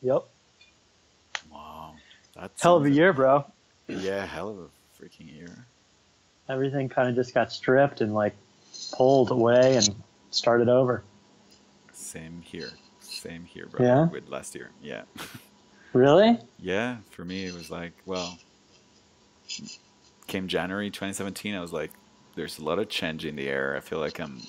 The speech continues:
Speaker 2: not gonna stay in the U S, and I feel like I'm gonna be on the road a lot, but I have no clue what's coming." <laughs> Then Robbie died.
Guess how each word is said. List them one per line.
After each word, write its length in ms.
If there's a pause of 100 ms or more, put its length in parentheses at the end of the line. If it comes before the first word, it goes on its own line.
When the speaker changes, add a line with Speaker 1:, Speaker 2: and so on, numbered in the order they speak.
(140)
Speaker 2:
not 180
gonna 160
stay 220
in 80
the 100 (120)
U 80
S, 480
and 80 (240)
I 60
feel 180
like 360 (520)
I'm 120
gonna 120
be 140
on 100
the 80
road 400
a 40
lot, 360
but 260
I 40
have 180
no 380
clue 260
what's 400
coming." 380 (400)
<laughs> 1500
Then 180
Robbie 300
died. 380